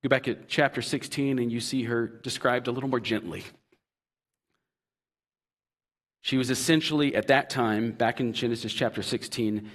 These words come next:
Sarah's, or Sarai then, her helper, her, her mistress. She was the one who maybe laid her clothes out for her. But here in chapter twenty-one, the language has changed.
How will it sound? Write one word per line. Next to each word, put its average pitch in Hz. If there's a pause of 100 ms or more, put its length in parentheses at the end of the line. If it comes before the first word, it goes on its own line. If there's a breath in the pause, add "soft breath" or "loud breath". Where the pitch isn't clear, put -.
(200 loud breath)
Sarah's, 117 (240)
or 98
Sarai 113
then, 98
her 98
helper, 127
her, 92 (240 loud breath)
her 104
mistress. 113
She 101
was 98
the 98
one 101
who 95
maybe 95
laid 98
her 87
clothes 131
out 113
for 120
her. 113 (520 loud breath)
But 131
here 175
in 165
chapter 151
twenty-one, 135 (520 loud breath)
the 110
language 120
has 117
changed. -